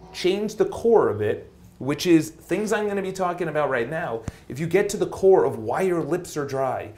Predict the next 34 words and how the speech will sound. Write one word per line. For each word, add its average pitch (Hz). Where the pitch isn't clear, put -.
why 147
your 175
teeth 175
are 143
yellow, 123
you 131
don't 160
need 165
to, 143
um, 123
your 175
teeth 294
are 240
living 160
things, 110
okay? 135
When 151
you 202
smoke 165
or 127
you 123
have 123
red 143
wine 127
or 123
you 123
have 139
too 185
much 165
coffee, 151
that's 131
what 160
happens, 170
okay? 139